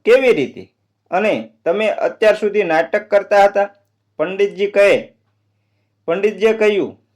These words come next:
"ચોર મહાજન, તમે મને તમારા વિશે પહેલાથી જ ખબર હતી. જ્યારે હું દરબાર જતો હતો ત્યારે તમે એક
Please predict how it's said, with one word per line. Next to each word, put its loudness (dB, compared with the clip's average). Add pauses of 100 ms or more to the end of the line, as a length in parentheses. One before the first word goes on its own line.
(840)
"ચોર 2
મહાજન, 2 (600)
તમે -2 (560)
મને -4 (580)
તમારા 2
વિશે 0
પહેલાથી 0
જ -10
ખબર 0
હતી. -6 (180)
જ્યારે 4
હું -2
દરબાર 0 (840)
જતો 2
હતો -2 (140)
ત્યારે 4
તમે -4 (260)
એક 0